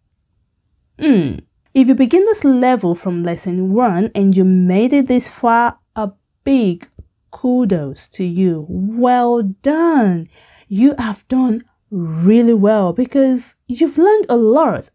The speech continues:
I mean, I believe by now you know how to hold simple conversations in Yoruba.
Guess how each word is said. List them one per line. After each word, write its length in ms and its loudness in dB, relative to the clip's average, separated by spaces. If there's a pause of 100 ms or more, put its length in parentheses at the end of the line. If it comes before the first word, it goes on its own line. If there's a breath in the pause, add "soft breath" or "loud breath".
I 80 -4
mean, 380 4 (720 soft breath)
I 80 -12
believe 280 2
by 100 0
now 360 2
you 220 4
know 320 2
how 340 0
to 220 -2
hold 300 0
simple 480 -2
conversations 920 0
in 240 -2
Yoruba. 920 -2